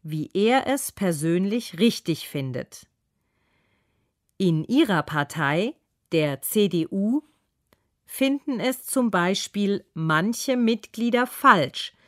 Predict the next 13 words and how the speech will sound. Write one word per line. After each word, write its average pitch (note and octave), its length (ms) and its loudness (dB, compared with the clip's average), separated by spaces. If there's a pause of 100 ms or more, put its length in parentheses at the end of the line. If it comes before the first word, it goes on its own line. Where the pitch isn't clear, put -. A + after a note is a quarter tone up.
(360)
wenn D3 340 -2
Männer F#3 720 2 (260)
auch - 280 -2
Männer F3 600 2 (440)
und D4 180 -2
Frauen F3+ 760 2
auch B3 220 2
Frauen G3 680 6
heiraten D3+ 640 0
dürfen. C#3 540 -4 (800)
Sie A3 240 2
sagen, F3 560 0 (540)
das G3+ 440 4